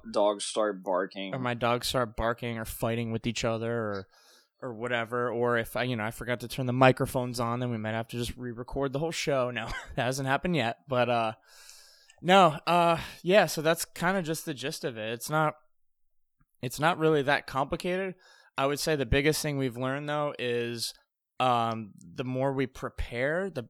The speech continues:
Speaker 2: and just in life in general, the better you prepare for anything, the better it's gonna be. We're not even that good. I, I mean, at least me, I don't think I'm, I don't know that much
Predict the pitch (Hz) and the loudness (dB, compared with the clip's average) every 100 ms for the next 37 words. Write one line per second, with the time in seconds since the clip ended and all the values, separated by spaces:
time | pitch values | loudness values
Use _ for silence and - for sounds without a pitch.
0 | - 151 127 - - - 202 139 117 151 | -4 -4 -4 -8 -10 -4 -4 -2 0 2
1 | 135 117 110 139 170 117 117 117 - 175 | 2 -2 -2 0 0 0 -4 -6 -2 -2
2 | 190 147 - - - 143 - 113 120 143 | -2 -4 -6 -6 0 0 0 -4 -4 -4
3 | 156 - _ _ _ _ _ - 113 131 | -6 -10 _ _ _ _ _ -6 0 2
4 | 127 120 - 123 104 117 107 - _ _ | 2 0 -4 -10 -6 -4 -4 -6 _ _
5 | _ 139 180 214 247 214 165 190 - 160 | _ -4 -2 0 0 0 2 0 2 4
6 | 185 - - - 156 156 156 185 - 139 | 4 0 -8 -6 -2 -2 0 -2 -2 -2
7 | 165 156 147 143 160 135 147 139 _ _ | 2 2 2 -2 -4 -4 -6 -10 _ _
8 | _ _ 170 220 139 170 151 123 139 123 | _ _ -2 0 6 6 6 4 0 2
9 | 139 156 - | 0 0 -6